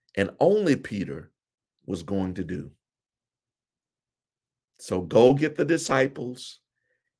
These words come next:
and Peter. If you don't get anything else tonight,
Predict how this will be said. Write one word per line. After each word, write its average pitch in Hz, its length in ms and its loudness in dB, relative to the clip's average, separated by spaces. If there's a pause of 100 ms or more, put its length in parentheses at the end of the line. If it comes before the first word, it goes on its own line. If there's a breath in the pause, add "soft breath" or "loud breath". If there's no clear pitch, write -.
(580)
and 101 420 2
Peter. - 440 -10 (2000)
If - 140 -8
you 147 100 0
don't 147 180 4
get 123 140 4
anything 120 460 -2
else 113 160 -4
tonight, - 460 -6